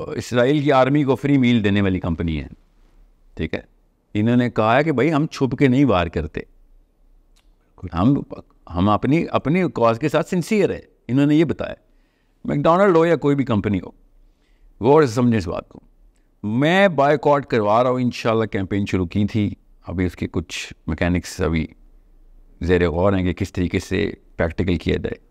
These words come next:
मुसलमानों की कंपनियां बैन करें, बॉयकॉट करें। ये चार दिन का बॉयकॉट है, इस वक्त सीज फायर है, चार दिन का सीज फायर है। अभी बच्चे मारने के लिए दोबारा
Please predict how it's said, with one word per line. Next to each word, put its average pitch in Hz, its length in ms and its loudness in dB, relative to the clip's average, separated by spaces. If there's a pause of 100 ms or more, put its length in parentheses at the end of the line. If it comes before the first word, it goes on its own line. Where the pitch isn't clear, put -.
(1600)
मुसलमानों 123 760 2
की 165 120 -4
कंपनियां 123 500 0
बैन 92 260 -2
करें, 95 260 0
बॉयकॉट 82 420 -4
करें। 82 220 -10 (880)
ये - 60 -8
चार 107 260 4
दिन 123 200 2
का 117 80 0
बॉयकॉट 104 460 2
है, 151 80 0
इस - 140 -4
वक्त 110 240 -2
सीज 104 280 0
फायर 87 280 0
है, 52 200 -6 (360)
चार 90 200 2
दिन 92 180 0
का 90 100 0
सीज 87 220 -4
फायर 85 240 -4
है। 80 140 -6 (960)
अभी 107 140 0
बच्चे 98 260 0
मारने 104 340 2
के 120 60 -4
लिए 135 80 -2
दोबारा 110 380 2